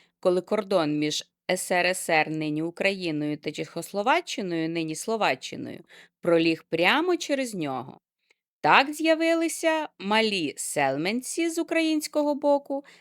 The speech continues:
та Великі Селменці зі словацького. Протягом десятиліть мешканці цих двох частин, які були сусідами, друзями та навіть родичами, були роз'єднані залізною завісою. Їм доводилось долати сотні кілометрів, щоб відвідати одне одного,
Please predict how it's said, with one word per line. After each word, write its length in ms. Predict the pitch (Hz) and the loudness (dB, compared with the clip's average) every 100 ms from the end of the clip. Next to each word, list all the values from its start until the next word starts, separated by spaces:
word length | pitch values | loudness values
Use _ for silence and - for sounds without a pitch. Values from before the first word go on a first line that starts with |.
| _ - | _ 2
та 120 | 165 | 4
Великі 460 | 170 165 151 - | 4 2 2 -2
Селменці 640 | 196 - 277 294 285 277 269 | -6 0 0 2 0 -2 -6
зі 140 | 247 | -6
словацького. 840 | 247 233 196 117 107 - - 143 - _ _ _ _ _ | -6 -4 -2 -2 -4 -14 -16 -20 -20 _ _ _ _ _
Протягом 500 | 165 160 160 156 156 | 2 2 2 -2 -2
десятиліть 760 | 151 - 147 156 175 285 302 | -4 -4 -4 -2 -2 -2 -2
мешканці 560 | 208 254 302 320 302 269 | 0 0 0 0 -2 -2
цих 200 | 262 240 | -2 -2
двох 240 | 214 240 | 0 0
частин, 560 | - 220 - 269 320 349 | 0 -4 -2 -2 0 2
які 280 | 196 165 190 | 0 -2 -4
були 240 | 190 196 | -2 -4
сусідами, 760 | - 262 - 175 156 143 135 - - | -4 -6 -4 -2 0 -2 -4 -10 -6
друзями 600 | 180 202 262 208 156 143 | -2 0 0 0 -2 -4
та 160 | - 151 | -2 -2
навіть 320 | 151 151 151 | -2 -4 -4
родичами, 600 | 143 135 131 - - - - - _ _ | -4 -2 -6 -8 -10 -12 -18 -20 _ _
були 280 | 175 226 330 | 4 6 6
роз'єднані 680 | 320 226 226 240 254 254 | 2 0 2 2 0 -2
залізною 580 | 233 196 185 190 208 202 | -2 -4 -4 -4 -4 -4
завісою. 680 | 185 160 127 110 - 123 120 - _ _ _ | -6 -6 -6 -8 -10 -10 -12 -16 _ _ _
Їм 260 | 151 156 165 | -4 0 2
доводилось 640 | 160 165 165 160 160 160 151 | 2 4 2 2 2 0 0
долати 440 | 156 156 156 151 | 2 2 0 -2
сотні 580 | - - 165 220 - 294 | -6 0 0 0 -2 -4
кілометрів, 800 | 302 285 285 254 185 160 151 151 | -2 0 2 2 0 -2 -6 -6
щоб 300 | - 156 147 | -4 -4 -4
відвідати 600 | 156 151 160 151 151 160 | -6 -4 -2 -2 -2 -2
одне 300 | 165 190 208 | -2 -2 0
одного, 580 | 170 120 127 127 - | 0 -2 -6 -8 -12